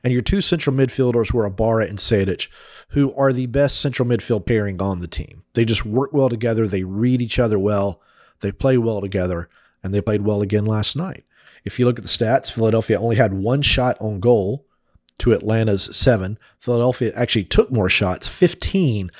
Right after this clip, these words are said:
Atlanta blocked nine. That's something that the team has really, really tried to work hard on, is blocking crosses, blocking shots,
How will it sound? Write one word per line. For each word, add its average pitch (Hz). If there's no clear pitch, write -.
Atlanta 131
blocked 104
nine. 104
That's 117
something 147
that 127
the 117
team 135
has 113
really, 135
really 123
tried 113
to 110
work 110
hard 113
on, 92
is 98
blocking 110
crosses, 98
blocking 110
shots, 90